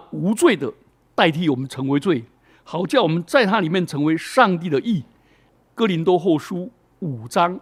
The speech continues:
二十一节。所以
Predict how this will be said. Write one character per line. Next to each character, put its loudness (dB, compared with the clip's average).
二 -4
十 -12
一 -10
节。 -14
所 2
以 0